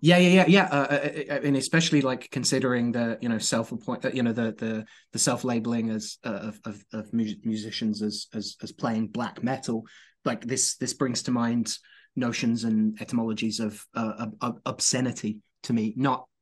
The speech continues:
just in terms of swearing or filthiness, but of, uh, that which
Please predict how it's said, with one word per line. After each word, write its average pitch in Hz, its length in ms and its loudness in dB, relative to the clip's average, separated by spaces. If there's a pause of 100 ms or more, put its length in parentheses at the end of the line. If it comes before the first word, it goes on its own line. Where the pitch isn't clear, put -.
(100)
just 131 260 -2
in 120 100 -2
terms 113 320 -4
of 110 220 -4 (320)
swearing 123 720 4
or 113 440 -2 (200)
filthiness, 127 800 0
but 120 320 -4
of, 117 380 -2 (340)
uh, 117 300 0
that 127 240 -2
which - 460 -4